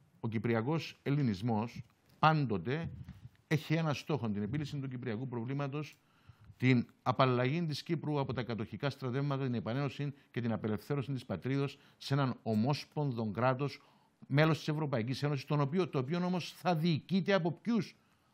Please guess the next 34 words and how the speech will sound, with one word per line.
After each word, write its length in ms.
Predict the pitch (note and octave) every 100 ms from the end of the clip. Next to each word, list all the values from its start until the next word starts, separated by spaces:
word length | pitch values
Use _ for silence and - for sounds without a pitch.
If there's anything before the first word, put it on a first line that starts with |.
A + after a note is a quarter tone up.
| _
Από 300 | - B2+ D#3
τους 200 | C3+ C3
νόμιμους 680 | C3 C#3 E3+ F#3 F#3 F#3 -
κατοίκους 500 | C#3+ A2+ F3 C3 -
του. 120 | - - _ _ _
Είτε 220 | - D#3+ F3+
αυτοί 220 | - F3+
είναι 120 | F3
Ελληνοκύπροι, 600 | D#3+ D#3+ A#2+ A2+ E3 F#3+
είτε 220 | G3 D#3
αυτοί 200 | D3+ -
είναι 120 | F3
Τουρκοκύπροι, 720 | D#3+ D#3+ - A2+ F3 E3 G3 F#3+ -
είτε 160 | D3 F3+
αυτοί 220 | - -
είναι 140 | F3+
Αρμένοι, 360 | D3 A2 E3 G3
είτε 140 | F3
είναι, 220 | F3+ D#3+ -
είναι 200 | F3+ F#3
Λατίνοι. 520 | D3 C3 F#3+ D3 - - _ _ _ _ _ _
Η 120 | G3
Τουρκία 720 | D#3 F3+ - - G#3+ D#3 D3 -
αυτόν 420 | E3+ D#3+ - A#3
το 100 | G#3
πράγμα 420 | F#3 G3 G#3 G#3 G3
είναι 140 | F#3+
που 200 | - F3+
δεν 240 | E3+ F3 D#3+
θέλει. 580 | - D3+ D3+ A#2 F2 - _ _ _
Θέλει 720 | - - F3 F3+ F#3+ G#3 F3 _ _
να 200 | - D3
διατηρήσει 800 | D3 D3+ C#3+ D3 F#3 D3+ - G2+ - _
εσαΐ 600 | E3+ D3 - C#3 D#3 G3+